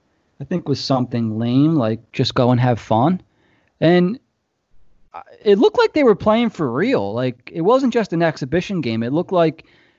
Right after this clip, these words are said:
like you guys were saying, A V laid down the law, said, "This is how I want you guys to play." And they went out and played a hockey game. It wasn't bullshit at all. That was a real game that we watched today. So I guess that's a good thing.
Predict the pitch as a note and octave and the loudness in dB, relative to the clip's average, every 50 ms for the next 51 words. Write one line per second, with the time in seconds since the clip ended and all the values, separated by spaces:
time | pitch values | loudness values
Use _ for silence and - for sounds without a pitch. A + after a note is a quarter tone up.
0 | _ - D#3 D3 - E3+ F#3+ F#3+ - F3 E3+ D3+ - C#3+ - - D#3 E3+ E3+ D3 | _ -8 -8 -6 -6 -4 -2 0 0 0 0 0 -2 -6 -4 -2 -2 0 0 0
1 | B2+ C3 D3+ D#3 D3 E3+ F3+ F#3 F3+ D#3+ - _ _ _ _ _ _ _ _ _ | 0 -2 -2 -2 -2 -2 -4 -4 -4 -6 -8 _ _ _ _ _ _ _ _ _
2 | - D3 D#3+ F3+ F#3 F3 G3+ G3+ G#3+ A3+ A3 E3+ B2+ A#2 A#2+ C#3+ E3+ - _ _ | -8 -6 -4 -4 -2 -2 -2 -2 -2 -4 -4 -2 -2 0 0 0 -2 -4 _ _
3 | - - D#3 C#3+ D#3+ D#3 - F3 - F#3+ F#3+ F3+ F3 F3+ F3 D#3 D#3 D3 D#3 C#3+ | -8 -6 -6 -6 -6 -8 -8 -6 -2 0 2 2 2 2 0 0 0 0 0 0
4 | C#3 C3+ - - - C3 B2 B2 C3+ E3 F3 E3+ _ - D#3 D#3 E3+ F#3+ G3 A3 | 0 -2 -6 -10 -10 -6 -4 -2 0 -2 -2 -4 _ -8 -6 -4 -2 -2 -2 0
5 | A3+ A3+ G#3+ G#3 F#3 - F#3+ G#3 G#3 G3 D3+ E3 F3 G#3 - - - C#3 B2+ A2+ | 0 -2 -2 -2 -4 -2 0 0 2 2 2 2 0 0 0 -2 -6 -6 -6 -6
6 | A2+ A#2+ C3+ C#3+ F3+ G#3 G#3 G#3+ F3+ D#3+ G3 A3 A#3 - - E3 C#3+ C#3 C#3 D#3 | -6 -6 -6 -4 -4 -2 -2 -4 -2 -2 0 -2 -2 -2 -4 -4 -2 0 0 0
7 | F3+ D3+ G2 F#2 - _ _ _ _ _ _ _ - F3 G3 F#3+ E3+ G#3+ F3+ F3 | 0 0 -2 -6 -12 _ _ _ _ _ _ _ -10 -8 -6 -2 0 0 2 4
8 | F#3+ F#3+ E3 D3+ E3+ G#3+ G3+ F3 C3+ A#2 A#2+ A2+ A2 G2+ G#2 - - - C3+ A#2 | 2 2 2 0 -2 -2 -2 -2 -2 -2 -4 -4 -4 -4 -6 -8 -8 -8 -8 -8
9 | A2+ A2 G#2+ - - C3 B2+ A#2+ A2+ - _ _ _ _ _ _ _ _ _ _ | -8 -10 -10 -8 -6 -6 -6 -6 -8 -12 _ _ _ _ _ _ _ _ _ _
10 | _ _ _ - - - F#3+ B3+ B3 - D4+ D4 D4+ A3+ F3+ B3 D#4 - - F3 | _ _ _ -8 -4 -2 0 0 0 0 -2 -2 -2 -2 -2 -2 -2 -2 -2 -4
11 | B2+ A2+ G#2+ | -4 -4 -8